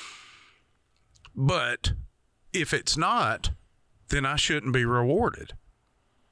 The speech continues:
So it, it, sports is all about the best competes. You compete,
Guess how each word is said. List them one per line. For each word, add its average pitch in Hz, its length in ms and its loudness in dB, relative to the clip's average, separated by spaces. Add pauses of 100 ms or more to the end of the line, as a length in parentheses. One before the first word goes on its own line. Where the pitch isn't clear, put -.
(1160)
So 170 260 -2 (120)
it, 151 240 0
it, 147 240 2 (1200)
sports - 580 0
is 127 140 0
all 147 180 2
about 123 280 -2
the 107 80 0
best 120 580 -2 (540)
competes. 101 680 -2 (320)
You 117 180 -2
compete, 151 520 -4